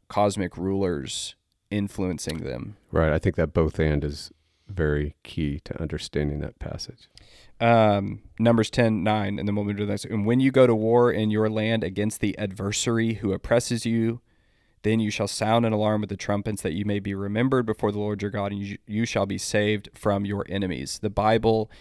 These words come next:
Speaker 1: it is a foreign concept to the Bible to say, like, "I have no enemies,"
Speaker 2: <laughs>
Speaker 1: that humans are never the enemy.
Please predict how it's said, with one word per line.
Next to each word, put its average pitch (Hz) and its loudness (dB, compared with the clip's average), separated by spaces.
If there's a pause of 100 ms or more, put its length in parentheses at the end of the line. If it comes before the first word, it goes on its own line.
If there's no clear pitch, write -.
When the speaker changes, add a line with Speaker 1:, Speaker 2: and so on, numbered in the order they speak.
(140)
Speaker 1:
it 104 -4
is 104 0
a - 0
foreign 135 2
concept - 0
to 101 -2
the 101 -4
Bible 95 -2
to 98 -6
say, 92 0
like, 90 -4 (360)
"I 95 -4
have 98 -2
no 95 0
enemies," 78 -6 (120)
Speaker 2:
<laughs> - -10
Speaker 1:
that 101 0
humans 117 2
are 110 4
never 107 2
the 92 -2
enemy. 71 -6